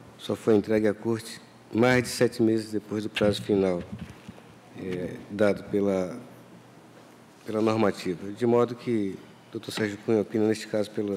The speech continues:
aplicação de multa, com base no item segundo do artigo oitenta e nove da Lei Orgânica. O segundo processo é do Fundo Municipal do senador Guiomar,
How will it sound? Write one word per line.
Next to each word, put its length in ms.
aplicação 600
de 100
multa, 320
com 180
base 300
no 260
item 200
segundo 460
do 100
artigo 260
oitenta 320
e 20
nove 320
da 80
Lei 100
Orgânica. 400
O 20
segundo 280
processo 640
é 140
do 80
Fundo 260
Municipal 560
do 80
senador 420
Guiomar, 460